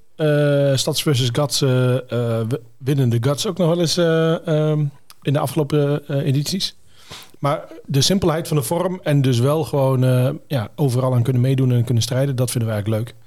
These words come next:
Toch een beetje competitie en, eh, vooral ook, eh, wat banter, eh, creëren met elkaar om elkaar, eh, de maat te nemen. Dat is altijd, eh, eh, geeft goede, eh,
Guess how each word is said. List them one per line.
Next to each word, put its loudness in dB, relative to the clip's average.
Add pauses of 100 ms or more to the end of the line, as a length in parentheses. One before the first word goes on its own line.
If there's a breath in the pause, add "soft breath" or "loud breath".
(720 loud breath)
Toch -20
een -16
beetje -8
competitie -2
en, 0
eh, 2
vooral -2
ook, -2
eh, 0
wat -2
banter, -2
eh, -2
creëren -2
met 0
elkaar -4
om -2
elkaar, -2
eh, -2
de -4
maat -2
te -10
nemen. -2
Dat -2
is -8
altijd, -8
eh, -2 (640 loud breath)
eh, -2
geeft -2
goede, 0
eh, 0